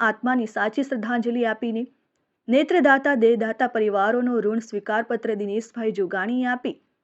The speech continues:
નેત્રદાન દેહદાનની જાગૃતિની જરૂરિયાત અને નેત્રદાન સ્વીકારવા માટે કાળી કીકીના કારણે અંધત્વ ભોગવતા વ્યક્તિને આગળ આવવા અપીલ કરી. દરેક વ્યક્તિ જાગૃત થઈ કોઈ પણ ના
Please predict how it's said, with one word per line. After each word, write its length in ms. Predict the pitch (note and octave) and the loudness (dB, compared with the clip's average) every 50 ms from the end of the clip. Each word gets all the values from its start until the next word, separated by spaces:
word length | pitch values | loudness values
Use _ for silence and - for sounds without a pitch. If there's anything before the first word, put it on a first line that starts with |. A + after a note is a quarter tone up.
| _ _ _ _ _ | _ _ _ _ _
નેત્રદાન 540 | A3 B3 C4 D4 D4+ D4+ C4+ C#4+ D#4+ F4 D#4+ | 2 2 4 4 4 6 8 8 6 6 6
દેહદાનની 500 | C4+ C4 C4 A3+ A#3+ A#3+ B3+ C4+ C#4 A#3+ - | 4 4 4 4 2 2 4 2 2 2 2
જાગૃતિની 480 | A3+ G#3 G3 A#3 A#3+ A3+ B3+ A#3+ A#3+ F#3+ G#3+ | 0 0 0 -2 -2 0 0 -2 0 0 -2
જરૂરિયાત 520 | G3+ G3 G3 G3 G3+ G3 A3 A#3 - A#3+ G#3+ | -2 -2 -2 -2 -2 -2 -4 -4 -4 -4 -4
અને 60 | G#3+ | -4
નેત્રદાન 640 | G3+ G3+ G#3 G3+ G#3 G#3+ G#3 F#3+ G3 F#3+ A3+ A#3 - | -4 -6 -6 -6 -6 -6 -4 -4 -4 -4 -4 -6 -4
સ્વીકારવા 480 | - B3+ A#3 - A#3 A3 A3+ A#3+ B3+ B3+ B3+ C4+ | -6 -6 -4 -2 -2 -2 0 0 0 2 2 0
માટે 240 | C#4 C4+ B3+ - - - _ _ _ _ _ _ _ _ _ _ - | -2 -4 -6 -8 -8 -10 _ _ _ _ _ _ _ _ _ _ 4
કાળી 300 | C4+ C#4+ D4+ E4+ F4+ F4 | 4 6 6 6 4 4
કીકીના 540 | F4+ D4+ D4 C4+ C#4 D4 D4 C#4 C4+ B3+ A#3+ - | 4 2 0 2 2 0 2 2 2 0 0 0
કારણે 320 | A3+ A3+ A3+ A#3 A#3+ B3 B3+ B3+ - | 0 2 2 2 0 0 -2 -2 -2
અંધત્વ 460 | A3 G#3+ G3+ A3+ A3+ A3+ B3 C4 A#3 | -4 -4 -2 -4 -4 -2 -2 -2 -2
ભોગવતા 500 | F#3 G#3 G#3+ G3+ A3 A3 G#3+ A3 G#3+ F#3+ F#3+ | -2 -4 -4 -4 -4 -4 -2 -2 -2 -2 -2
વ્યક્તિને 420 | G3 G3 - - A#3 G3+ G#3+ G#3+ A3+ - _ _ _ _ _ - | -4 -6 -6 -8 -8 -6 -6 -8 -8 -10 _ _ _ _ _ 4
આગળ 400 | A3 A#3 C4 C4+ D#4+ C#4+ C4+ C4 | 6 6 8 6 6 4 4 4
આવવા 240 | B3+ A3+ A#3+ A3+ G#3 | 2 2 2 0 0
અપીલ 240 | A3 A3 G3+ F#3+ F3+ - | -2 -2 -4 -4 -4 -6
કરી. 200 | F3 - - - _ _ _ _ _ _ _ _ _ | -10 -12 -12 -18 _ _ _ _ _ _ _ _ _
દરેક 360 | F#3+ F#3+ G3 A3 A#3 B3 A3+ A#3 | -4 2 2 2 2 4 2 0
વ્યક્તિ 240 | A3 A3+ - C4 B3 | 0 0 0 -2 0
જાગૃત 440 | G3+ A#3+ A3 G#3+ A3 C4 C4 C4+ C4 | 2 2 2 2 2 0 -2 0 -2
થઈ 100 | C4+ D4 | -2 -2
કોઈ 300 | C#4+ - A#3+ A3+ A#3+ A#3 | 2 4 4 4 4 4
પણ 200 | - C4 C4 B3+ A#3+ | 0 0 2 2 2
ના 100 | A#3+ B3+ | 0 0